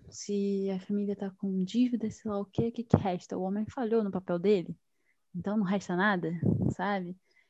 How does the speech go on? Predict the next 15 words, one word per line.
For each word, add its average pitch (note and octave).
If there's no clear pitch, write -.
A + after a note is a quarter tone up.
E G#3
é B3+
muito B3
doido, A3+
né, G#3
de G3
você F#3+
pensar F#3+
nisso, F#3
tipo, -
não F#3+
faz G3
o G#3
menor G3+
sentido. F3+